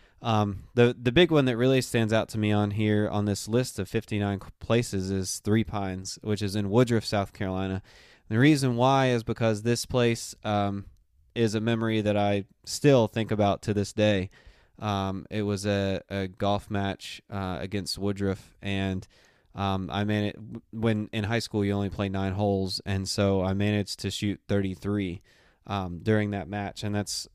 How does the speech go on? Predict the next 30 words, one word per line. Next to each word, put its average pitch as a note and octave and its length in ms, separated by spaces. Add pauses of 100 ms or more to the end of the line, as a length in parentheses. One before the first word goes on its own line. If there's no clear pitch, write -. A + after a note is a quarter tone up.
(120)
my G#2+ 300
lowest A2+ 400
nine G#2 200
holes G#2+ 360
that G2 100
I've G2 160
ever G2+ 460
shot G2 460
in G2+ 120
my G2 200
entire G2+ 320
life. G2+ 360 (800)
And A#2 160
the A#2 60
reason C3 240
why A#2 160
I A2+ 40
think A2+ 220
back C3 220
to B2 140
it G2+ 100
so A2 180
much G#2+ 240
is G#2+ 100
because G#2+ 320
I G#2 100
tried A2+ 420
to G#2+ 220
figure G#2+ 400
out A2 340